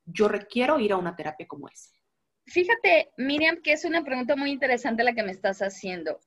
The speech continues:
Speaker 2: De hecho, eh, desde, desde mi experiencia, desde lo que yo he visto, ¿qué crees? Todos podemos ir a una terapia <laughs> sistémica transgeneracional, todos,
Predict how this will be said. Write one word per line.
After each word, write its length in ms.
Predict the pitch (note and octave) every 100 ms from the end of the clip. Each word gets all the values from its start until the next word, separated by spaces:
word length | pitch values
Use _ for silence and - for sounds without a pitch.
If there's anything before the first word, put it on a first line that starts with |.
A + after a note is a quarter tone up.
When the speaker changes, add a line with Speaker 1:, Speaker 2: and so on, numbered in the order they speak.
| _
Speaker 2:
De 380 | F#3+ A3 A#3+
hecho, 520 | C4 - C#4+ B3+ C#4 - - _
eh, 760 | - A#3 A#3 A3+ A3+ A3+ G#3+ G3+ F#3 _ -
desde, 760 | F#3+ B3+ C#4+ C4 C4+ D4 G4 -
desde 540 | - G3 B3 C4 B3 C#4
mi 520 | C4 C4 C4 C#4+ E4
experiencia, 1000 | E4 - A#3 A3+ A3+ A#3 A3+ C4+ A#3 A#3
desde 340 | G#3 C#4 C#4+ B3+
lo 120 | A3+
que 160 | A3+ G3+
yo 120 | A#3+
he 60 |
visto, 440 | C4+ C#4+ - F#4+ F#4
¿qué 140 | B3 A3+
crees? 420 | G3+ D#3+ - - _ _ _ _ _ _ _ _ _
Todos 340 | - C#4+ D4 D4+
podemos 480 | B3+ G#3+ A3 A3+ B3
ir 120 | A3
a 40 |
una 160 | G#3+ G#3
terapia 440 | F#3+ F3 - G3+
<laughs> 500 | G#3 A3+ - A#3+ D#4
sistémica 180 | - E4+
transgeneracional, 1120 | D#4 B3 A#3 G#3+ F#3+ F#3 E3 - F3 F#3 F3+ - - - _ _
todos, 440 | B3 B3+ A3 F3